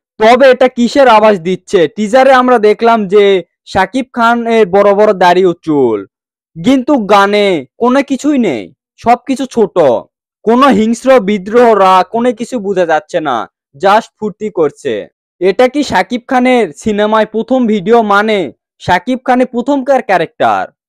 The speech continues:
শাকিব খান সর্বপ্রথম সিনেমায় ভালো থাকবেন, কোনো এক কারণে সে প্রতিশোধ নেওয়ার জন্য সে গ্যাংস্টার হয়ে যাবে,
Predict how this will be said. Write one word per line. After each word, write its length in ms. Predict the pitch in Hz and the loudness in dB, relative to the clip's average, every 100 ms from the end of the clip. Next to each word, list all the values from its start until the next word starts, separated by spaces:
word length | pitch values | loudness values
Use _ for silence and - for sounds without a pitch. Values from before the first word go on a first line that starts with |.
| _ _ _ _ | _ _ _ _
শাকিব 380 | - 202 202 269 - | -6 -4 -2 -4 -2
খান 180 | 294 277 | -2 0
সর্বপ্রথম 640 | 254 226 233 240 - 277 | -2 0 0 -2 -4 -4
সিনেমায় 720 | 240 226 190 196 202 196 143 123 _ _ 139 | -4 -6 -6 -2 0 0 -2 -6 _ _ -6
ভালো 280 | 165 202 | -2 0
থাকবেন, 580 | 214 180 175 156 180 214 - - | 0 -2 -4 -2 -2 -4 -8 -6
কোনো 220 | 247 269 | -2 -2
এক 140 | 277 - | -4 -2
কারণে 600 | 214 208 214 208 196 143 _ _ | -2 0 -2 -2 -4 -6 _ _
সে 400 | - - 247 233 | -14 -2 2 2
প্রতিশোধ 500 | 214 226 233 269 311 233 | 2 -2 -2 -6 -8 -6
নেওয়ার 340 | 220 214 202 | -4 -2 -2
জন্য 580 | 180 226 262 254 185 113 _ _ _ _ | -2 -2 0 0 -2 -4 _ _ _ _
সে 260 | - 233 | -2 0
গ্যাংস্টার 560 | 190 185 196 - 233 185 | 0 -2 -4 -4 -2 -2
হয়ে 180 | 170 147 | -2 -4
যাবে, 440 | 135 123 123 104 | -2 -2 -4 -6